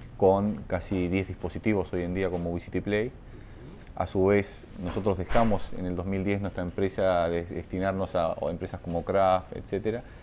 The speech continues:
y empezamos a trabajar nada más que exclusivamente en lo que es T V Everywhere y Over the Top.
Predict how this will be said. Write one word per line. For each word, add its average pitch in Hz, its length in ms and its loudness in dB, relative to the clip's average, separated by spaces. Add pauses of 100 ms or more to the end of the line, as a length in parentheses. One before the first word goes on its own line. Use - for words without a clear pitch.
(160)
y - 40 -6
empezamos 85 320 -6
a 87 40 -6
trabajar 87 280 0
nada 92 200 -2
más 95 160 0
que - 80 -16
exclusivamente 92 580 -2
en 87 60 -4
lo 82 80 -2
que 90 60 -4
es 85 60 -6
T 92 120 -2
V 92 100 2
Everywhere 90 580 2
y 82 240 -4
Over 85 280 -2
the 82 120 -4
Top. 95 200 0